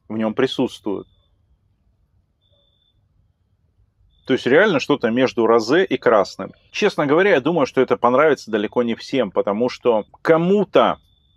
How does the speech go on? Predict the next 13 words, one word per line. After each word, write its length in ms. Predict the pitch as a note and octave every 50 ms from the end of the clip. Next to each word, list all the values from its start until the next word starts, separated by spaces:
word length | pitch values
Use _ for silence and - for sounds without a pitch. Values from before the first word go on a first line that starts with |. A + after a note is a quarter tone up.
| _ _ _ _ _ _ _ _ _
кто 200 | - - - D3
хочет 420 | - - D#3 C#3 - C#3 B2 _ -
тельности 540 | - D3+ D#3 D3+ C#3 C3 A#2 - - - A#2+
и 60 | A#2
терпкости, 560 | - - F3+ F#3+ E3+ - - B2 - - -
не 120 | A2 A2+ A2+
понравится 580 | - A#2 A#2+ C3+ C#3+ C#3 B2+ A#2 G#2 - A#2+
вот 120 | A2 - C3
эта 200 | B2 - B2 A2+
вот 160 | G#2+ A2 - -
легкость 520 | A#2 B2 C3 D3 C3+ - - A#2+ - -
и 40 | A#2+
компотность, 760 | - A#2+ A2+ A2+ - - E3+ E3 - G#2+ F#2 - - _ _